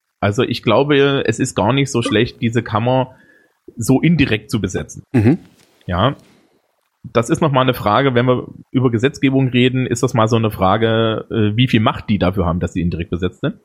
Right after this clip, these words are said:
Speaker 2: Mhm.
Speaker 1: Das ist eine andere Geschichte. Aber, ähm, tatsächlich ist das gar nicht so schlecht. Und es ist halt eine Stabilitätsgeschichte.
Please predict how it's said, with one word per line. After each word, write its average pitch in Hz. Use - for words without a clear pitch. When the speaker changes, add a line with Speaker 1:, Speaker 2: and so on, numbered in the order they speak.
Speaker 2:
Mhm. 104
Speaker 1:
Das 104
ist -
eine -
andere 147
Geschichte. -
Aber, 123
ähm, 120
tatsächlich 151
ist 127
das 120
gar 95
nicht 110
so 98
schlecht. 80
Und 123
es 139
ist -
halt 139
eine 131
Stabilitätsgeschichte. 107